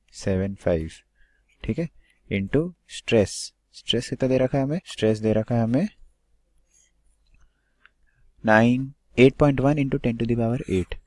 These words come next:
ठीक है, तो eight point one into ten to the power eight upon rho,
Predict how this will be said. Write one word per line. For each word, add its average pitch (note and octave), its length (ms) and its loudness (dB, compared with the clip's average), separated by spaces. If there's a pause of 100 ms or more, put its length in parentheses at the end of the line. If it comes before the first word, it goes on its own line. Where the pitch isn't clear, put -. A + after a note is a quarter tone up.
ठीक - 160 -4
है, D3+ 100 -4 (640)
तो A#2+ 160 -2 (400)
eight G2 400 -6
point F#2+ 360 -2
one B2+ 180 -4 (140)
into G#2 280 -6
ten G2 200 -2
to G2 140 -2
the - 140 -8
power F#2 280 -2 (200)
eight A#2 280 0 (460)
upon A#2+ 500 -2 (1040)
rho, A2 200 2